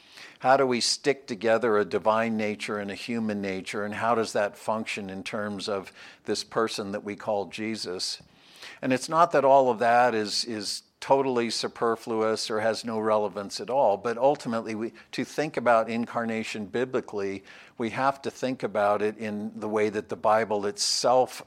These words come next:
presents it and understands it. And it, as I said, it doesn't deal with these issues of,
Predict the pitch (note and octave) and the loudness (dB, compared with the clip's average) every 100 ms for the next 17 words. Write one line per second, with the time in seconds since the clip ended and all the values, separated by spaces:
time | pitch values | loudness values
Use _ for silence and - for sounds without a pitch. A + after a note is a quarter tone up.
0 | _ - A2 F#2+ G#2+ A#2+ - G2+ G2 G#2 | _ -8 -6 -2 -2 -2 -4 -6 -6 -6
1 | G2+ G2 F#2 F#2+ - A#2+ A#2+ G2 G#2 - | -6 -6 -8 -8 -8 -6 -6 -4 -6 -6
2 | - - - A2 A2+ A#2 A2+ A#2+ G#2+ C#3+ | -18 -12 -4 -4 -4 0 2 2 2 2
3 | C3+ A2+ C#3 C#3+ B2 G#2+ B2 C3+ C3 A2+ | 2 4 4 4 0 -2 2 4 6 2
4 | G#2+ B2 A2+ A#2 A2+ - A2+ A2+ G2+ G2+ | 2 -2 -2 -2 -4 -4 -2 -2 -2 0
5 | G2+ - | 0 -2